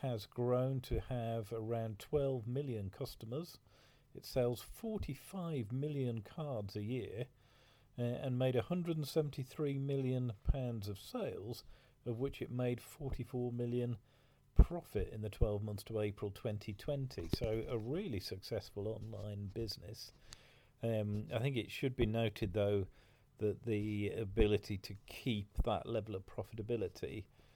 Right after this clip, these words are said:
um, isn't necessarily going to be so easy, because more and more high street type shops are switching to online trading themselves. Um,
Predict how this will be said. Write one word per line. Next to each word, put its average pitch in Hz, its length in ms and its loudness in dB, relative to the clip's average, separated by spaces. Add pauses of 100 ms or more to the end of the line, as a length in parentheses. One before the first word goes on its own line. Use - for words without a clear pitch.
(300)
um, 95 420 -2 (920)
isn't 110 320 0
necessarily 98 680 0
going 95 220 0
to - 100 -10
be 98 140 -2
so 95 320 0
easy, 95 400 -4
because 92 440 2
more 104 400 2
and 98 100 0
more 95 260 0 (160)
high 107 180 -2
street 92 560 -4 (640)
type 90 240 -2
shops - 420 -8
are 104 260 2
switching 92 560 -6
to 82 400 -4
online 90 480 -2
trading 90 480 -4
themselves. 90 880 -6 (640)
Um, 85 360 -4